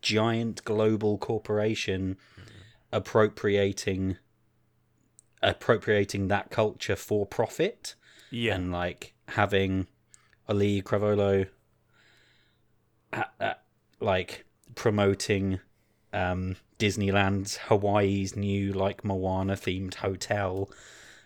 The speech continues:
Speaker 1: It, it, there's, I, I've, I've seen some criticism of that kind of stuff, but at least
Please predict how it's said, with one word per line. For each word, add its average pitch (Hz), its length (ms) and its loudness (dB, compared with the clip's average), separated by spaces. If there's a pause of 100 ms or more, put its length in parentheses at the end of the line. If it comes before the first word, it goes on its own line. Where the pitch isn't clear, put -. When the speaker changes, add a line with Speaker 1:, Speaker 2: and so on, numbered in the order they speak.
(100)
Speaker 1:
It, - 260 -2
it, 104 300 -2 (1000)
there's, 104 340 0
I, 110 220 2
I've, 104 320 0
I've 101 180 -2
seen 104 320 0
some 95 200 -4
criticism 98 600 -4
of 87 100 -6
that 98 180 -6
kind 92 200 -4
of 87 60 -10
stuff, 90 380 -2
but 95 240 0 (640)
at 117 180 -2
least 113 560 -2